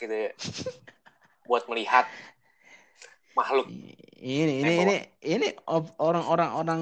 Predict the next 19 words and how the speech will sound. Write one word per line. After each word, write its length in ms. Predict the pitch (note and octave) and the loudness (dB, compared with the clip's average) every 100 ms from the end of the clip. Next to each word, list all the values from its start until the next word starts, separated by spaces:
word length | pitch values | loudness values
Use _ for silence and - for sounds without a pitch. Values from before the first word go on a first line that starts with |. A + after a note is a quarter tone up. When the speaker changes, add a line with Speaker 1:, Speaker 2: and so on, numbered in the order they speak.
| D#3+ | -2
Speaker 2:
syirik, 720 | - - D#3 F3+ G3 G3 G3 - | -2 0 2 2 2 -2 -4 -12
anjing. 400 | C3 D3 D3+ A#3 _ - - - | -8 -4 -4 -4 _ -20 -20 -18
Orang-orang 480 | - C3+ C#3 D3+ D#3 | -8 -4 -2 0 0
Speaker 1:
<laughs> 40 | D3 | 2
Speaker 2:
penghuni 240 | D3+ D#3 | 2 4
neraka 400 | D3+ D3 D#3 D#3 | 4 2 2 2
terbawah 400 | A3 D4 G3 D#3 | 2 2 4 6
seperti 420 | F3 D#4 F3+ D3 C3+ | 6 2 -4 -2 -2
ini, 140 | B2+ | -4
syirik. 640 | - - C3+ D3+ D#3+ E3 - _ - - - | -4 -4 -2 0 0 -4 -8 _ -20 -16 0
Speaker 1:
Buat 220 | A#2 - | 2 2
Speaker 2:
Iri 260 | G#2+ A#2 | 2 0
Speaker 1:
apa 120 | C3+ B2+ D3 | 0 2 2
sih? 160 | B2 | 2
Speaker 2:
hati, 120 | D#3 D#3+ | 0 0
Speaker 1:
Santai 160 | C3 - | -2 0
Speaker 2:
dengki. 400 | D3+ B2+ B2 D#3+ | 0 2 2 2
Speaker 1:
aja. 440 | C3+ C#3 - - - - - _ _ | 2 -2 -8 -20 -20 -20 -20 _ _
Ya 160 | C3+ | -16